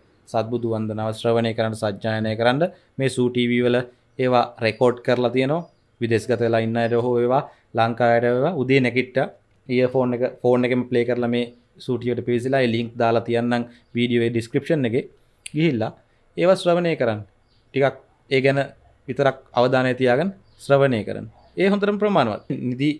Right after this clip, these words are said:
නිදි ගැන නැගිට්ට ඇඳේ ඉඳන්ම කරන්න. ඔබ ගිහිල්ලා ඔයා ඔය සුද්ධ පවිත්‍ර වෙලා මල් පහන් පූජා කරලා ඔය කරන්න ගියොත් ජීවිතේට මේක දීර්ඝකාලීනව වෙන්නේ නැහැ. ඒක නිසා හොඳම දේ නැගිට්ට ගමන් ෆෝන් එකෙන්ම ඉයර්ෆෝන් එක දාලා ඒ දේවල් ශ්‍රවණය කරන්න, සජ්ජායනය කරන්න පුළුවන් නම්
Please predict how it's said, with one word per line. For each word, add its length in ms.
නිදි 280
ගැන 140
නැගිට්ට 320
ඇඳේ 280
ඉඳන්ම 280
කරන්න. 220
ඔබ 180
ගිහිල්ලා 360
ඔයා 220
ඔය 140
සුද්ධ 320
පවිත්‍ර 420
වෙලා 380
මල් 260
පහන් 320
පූජා 320
කරලා 280
ඔය 80
කරන්න 240
ගියොත් 200
ජීවිතේට 460
මේක 180
දීර්ඝකාලීනව 560
වෙන්නේ 300
නැහැ. 160
ඒක 140
නිසා 260
හොඳම 360
දේ 140
නැගිට්ට 380
ගමන් 320
ෆෝන් 300
එකෙන්ම 280
ඉයර්ෆෝන් 440
එක 100
දාලා 280
ඒ 140
දේවල් 260
ශ්‍රවණය 360
කරන්න, 240
සජ්ජායනය 540
කරන්න 180
පුළුවන් 300
නම් 100